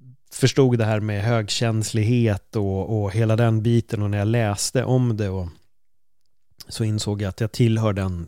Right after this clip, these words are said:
den kategorin. Fast en väldigt mild grad utav högkänslighet, liksom. Jag är ingen sån här extrem högkänslig, men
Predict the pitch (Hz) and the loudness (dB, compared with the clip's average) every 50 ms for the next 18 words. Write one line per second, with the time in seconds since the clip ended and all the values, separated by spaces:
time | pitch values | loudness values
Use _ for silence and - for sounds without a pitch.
0 | 98 107 101 98 101 - - 110 101 - 110 110 117 120 117 95 - 82 - _ | -6 -6 -6 -6 -6 -6 -6 -6 -4 -4 -2 0 0 0 0 -2 -6 -12 -18 _
1 | - _ _ _ _ _ _ - 110 - - 113 117 117 120 113 - 123 123 131 | -20 _ _ _ _ _ _ -14 -6 -4 -2 2 2 4 2 2 4 4 6 8
2 | 135 127 117 107 101 98 101 101 104 110 107 98 92 87 92 - - 92 87 82 | 8 6 6 4 2 0 0 2 2 4 2 2 2 -2 -4 -6 -6 -6 -6 -6
3 | 78 - - 95 90 87 - - 85 80 - - 85 78 71 76 - - - - | -8 -8 -8 -8 -6 -6 -8 -8 -8 -8 -8 -10 -10 -12 -14 -14 -14 -16 -18 -18
4 | - - 98 95 92 101 101 98 92 - 104 92 78 - - - - - 113 113 | -16 -14 -12 -12 -12 -10 -10 -10 -8 -8 -10 -10 -10 -10 -10 -10 -8 -6 -4 -4
5 | 107 101 92 95 92 87 82 90 - - 98 87 - - - 107 104 107 107 101 | -4 -4 -6 -8 -10 -10 -12 -12 -12 -12 -12 -12 -12 -12 -10 -6 -4 -4 -4 -6